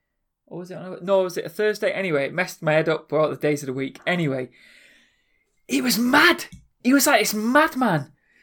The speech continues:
shouting, just going mental, dead excitable. It was totally different to what we were used to with Theresa May. I, and it had me laughing, and I just thought, if he, if he can bring a bit of that positivity to the country,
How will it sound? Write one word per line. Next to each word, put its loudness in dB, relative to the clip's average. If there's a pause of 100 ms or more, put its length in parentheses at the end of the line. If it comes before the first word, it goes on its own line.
(140)
shouting, 0 (300)
just -2
going 4
mental, 0 (340)
dead 4
excitable. 2 (380)
It -6
was -6 (100)
totally 0
different -2
to -6
what 2
we -4
were 0
used -4
to -2
with -6
Theresa -4
May. -4 (640)
I, 8
and 2
it 6
had 6
me -2
laughing, 0
and -2
I -4
just -12
thought, 4 (240)
if -8
he, -6 (400)
if -8
he -4
can -10
bring 0
a 2
bit 0
of -4
that 2 (340)
positivity -2
to -10
the -4
country, -12